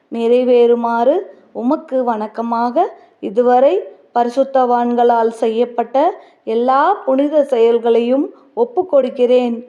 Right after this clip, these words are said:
உமது திருமகனும் எங்கள் ஆண்டவருமாகிய இயேசு கிறிஸ்து நாதருடைய திரு இருதயத்தில் பொங்கி வழியும் பேரன்பையும்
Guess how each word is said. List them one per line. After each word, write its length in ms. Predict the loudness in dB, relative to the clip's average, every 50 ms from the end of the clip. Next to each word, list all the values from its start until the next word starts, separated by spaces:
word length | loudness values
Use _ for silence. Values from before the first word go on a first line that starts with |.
| _ _ _ _ _ _
உமது 420 | _ -6 -2 -2 0 0 0 0 0
திருமகனும் 800 | 0 0 0 2 0 0 0 -2 -4 -2 -2 0 0 0 0 -2 -6 -12 -20 _ _ _
எங்கள் 680 | -4 -2 0 2 2 2 4 4 2 2 0 -2 -6 -12 -16 -10 -6
ஆண்டவருமாகிய 720 | -4 -2 0 0 0 2 2 0 0 0 0 -2 -2 -4 -2
இயேசு 500 | 0 2 2 2 2 2 0 -2 -6 -8
கிறிஸ்து 420 | -8 -8 -8 -8 -8 -4 -4 -4 -4
நாதருடைய 720 | -2 -4 -6 -4 -4 -2 0 2 2 2 2 0 0 -2 -2 -4 -10 -18 _ _ _ _ _ _
திரு 400 | -2 -2 0 2 2 2 2 0
இருதயத்தில் 960 | 0 -2 -2 -2 0 2 2 2 0 0 0 0 2 2 0 -4 -6 -10 -18 _ _ _
பொங்கி 460 | -2 0 2 2 2 2 2 0 0
வழியும் 500 | 0 2 2 2 2 0 0 -2 -2 -2 0
பேரன்பையும் 800 | 2 2 2 2 2 0 0 0 0 0 0 2 2 0 0